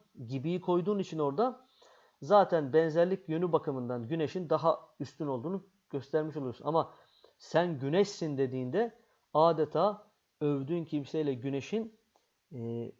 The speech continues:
benzerlik yönü bakımından bir olduğunu, onların birbirinin tamamı olduğunu söylemiş. O yüzden edatı zikretmediğinde daha üstün oluyor. Bir de aynı zamanda ne yaptı? Ve ehmele zikra veçhi şebehi, benzerlik yönünü de zikretmedi. Onun niye zikretmedi?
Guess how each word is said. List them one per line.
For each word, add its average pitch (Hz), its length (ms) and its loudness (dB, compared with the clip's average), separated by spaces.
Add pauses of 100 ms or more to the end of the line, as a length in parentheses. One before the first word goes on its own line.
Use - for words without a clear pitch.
benzerlik 135 580 -2
yönü 165 200 -2
bakımından 156 540 -4
bir 175 140 2
olduğunu, 123 480 2
onların 135 460 -4
birbirinin 139 420 -8 (280)
tamamı 131 380 -4
olduğunu 131 300 0
söylemiş. 117 360 -6
O 147 80 -2
yüzden 156 180 -4
edatı 147 500 0
zikretmediğinde 139 640 -4
daha 160 420 2 (180)
üstün 143 320 -8
oluyor. 104 280 -4 (720)
Bir 175 100 0
de 208 80 6
aynı 214 280 2
zamanda 196 340 0
ne 220 60 0
yaptı? 170 300 -2
Ve 156 60 4
ehmele 170 540 0
zikra 156 400 -2
veçhi 185 260 -2
şebehi, 165 560 -4 (320)
benzerlik 151 640 0
yönünü 185 280 0
de 185 80 4
zikretmedi. 135 680 -6
Onun 214 260 2
niye 175 180 2
zikretmedi? 131 640 -6